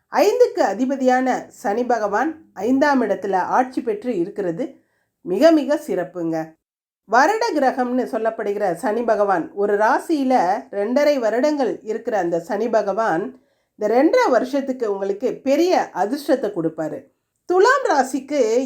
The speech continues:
ஏழாவது இடத்துல குரு பகவான் அமர்ந்து இப்ப ராசியை பார்த்துக்கிட்டு இருக்கிறாரு. ஏப்ரல் மாசத்துக்கு மேல உங்களோட எட்டாம் இடமான ரிஷப ராசிக்கு போறாரு. இருந்தாலும்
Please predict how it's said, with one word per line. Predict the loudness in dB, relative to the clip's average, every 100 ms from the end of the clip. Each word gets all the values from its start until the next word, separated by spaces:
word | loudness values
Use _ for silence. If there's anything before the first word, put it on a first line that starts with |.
| -2 0
ஏழாவது | 2 2 0 0 -2 0
இடத்துல | -4 -4 -2 0 -2 -4
குரு | -2 2 2
பகவான் | 2 0 0 0
அமர்ந்து | -2 -2 0 0 0 -4 _ _ _ -18 -14
இப்ப | 0 2 2 0 -4 -10 -2
ராசியை | 0 2 0 0
பார்த்துக்கிட்டு | 0 -2 -4 -10 -8 -8
இருக்கிறாரு. | -8 -8 -8 -6 -6 -10 _ _ -2 2
ஏப்ரல் | 2 2 4 6
மாசத்துக்கு | 4 2 -4 -8 -8 -6
மேல | -4 -2 0 0 -4 -8 _ _ -6
உங்களோட | 2 4 4 2 0 0 -6 _ _ _ _ _ _ _ _
எட்டாம் | 2 4 4 2 2 0
இடமான | -2 -2 -2 -2 -2 -6 -12
ரிஷப | -6 -2 2 2
ராசிக்கு | 2 -2 -12 -10 -6
போறாரு. | -2 -2 -2 -4 -8 _ _ -4
இருந்தாலும் | 0 4 4 4 2 -2